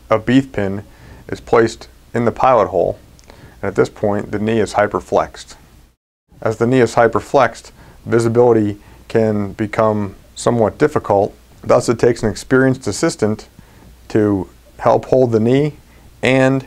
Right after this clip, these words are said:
to hold the camera while the pin is drilled across the lateral femoral condyle. The pin is drilled across the lateral femoral condyle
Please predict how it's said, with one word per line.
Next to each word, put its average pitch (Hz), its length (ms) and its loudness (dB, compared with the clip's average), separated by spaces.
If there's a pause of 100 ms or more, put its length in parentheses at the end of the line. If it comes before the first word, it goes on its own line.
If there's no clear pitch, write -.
(120)
to 104 480 0 (140)
hold 120 200 4
the 98 80 0
camera 110 520 0 (320)
while 113 120 4
the 107 80 -2
pin 127 300 0
is 98 160 -2
drilled 113 240 2
across 110 400 -2
the 101 60 -6
lateral 101 260 2
femoral 95 320 -2
condyle. 85 560 -6 (2750)
The 98 80 -4
pin 139 240 0
is 127 100 2
drilled 127 280 2
across 120 400 0
the 113 100 -2
lateral 113 300 2
femoral 104 340 0
condyle 98 560 -2